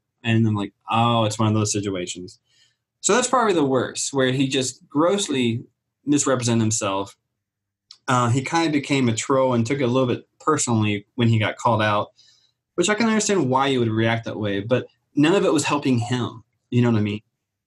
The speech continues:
Um, so that's probably the worst situation I've seen. As far as the best,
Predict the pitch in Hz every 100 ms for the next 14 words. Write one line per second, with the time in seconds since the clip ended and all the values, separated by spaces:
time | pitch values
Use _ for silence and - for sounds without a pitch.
0 | - - 139 139 135 135 - 175 226 277
1 | 262 196 151 131 131 131 - 113 104 98
2 | - 98 101 - 101 95 92 101 - 170
3 | 233 202 - 107 107 113 135 123 113 -